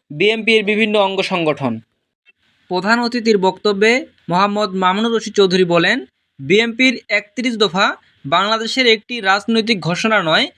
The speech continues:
বরং এটি একটি জাতির আকাঙ্ক্ষার ভাষা, যেখানে আছে ন্যায় বিচারের কথা, প্রশাসনের জবাবদিহিতা, সংবাদ মাধ্যমের স্বাধীনতা আর মানবাধিকারের প্রতি অঙ্গীকার। বিচার বিভাগ হবে স্বাধীন,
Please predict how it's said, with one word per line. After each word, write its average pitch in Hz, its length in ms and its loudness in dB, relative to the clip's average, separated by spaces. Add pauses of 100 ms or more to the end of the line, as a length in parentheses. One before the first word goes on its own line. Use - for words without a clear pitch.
(220)
বরং 190 400 0
এটি 208 320 0
একটি 208 260 0
জাতির 202 400 0 (240)
আকাঙ্ক্ষার 202 500 -2
ভাষা, 151 320 -2 (640)
যেখানে 226 440 -4
আছে 226 260 0
ন্যায় 202 220 2
বিচারের 220 380 -2
কথা, 190 300 0 (500)
প্রশাসনের 220 580 0
জবাবদিহিতা, 208 680 0 (460)
সংবাদ 220 460 -2
মাধ্যমের 214 420 0
স্বাধীনতা 208 560 -2 (400)
আর 180 240 2
মানবাধিকারের 208 760 0
প্রতি 190 300 2 (280)
অঙ্গীকার। 180 520 -4 (600)
বিচার 190 400 -2
বিভাগ 226 280 -2
হবে 214 200 0
স্বাধীন, 196 440 0